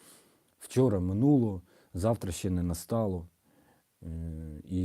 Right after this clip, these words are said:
є от зараз, я отут сиджу в коридорі, п'ю чай, і поки, м, вдячний долі, що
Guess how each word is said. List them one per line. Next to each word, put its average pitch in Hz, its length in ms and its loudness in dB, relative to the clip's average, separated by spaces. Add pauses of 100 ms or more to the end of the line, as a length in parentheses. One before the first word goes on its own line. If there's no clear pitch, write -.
(240)
є 104 200 2
от 90 180 -2
зараз, 85 560 -4
я 87 240 0
отут 82 320 -4
сиджу 78 280 -10
в 73 60 -12
коридорі, 90 640 -4 (160)
п'ю 87 340 -6 (180)
чай, 120 320 -4 (100)
і 87 160 -6 (180)
поки, 104 400 0
м, - 60 -8 (2000)
вдячний 92 540 -4
долі, 123 240 0
що 92 260 -8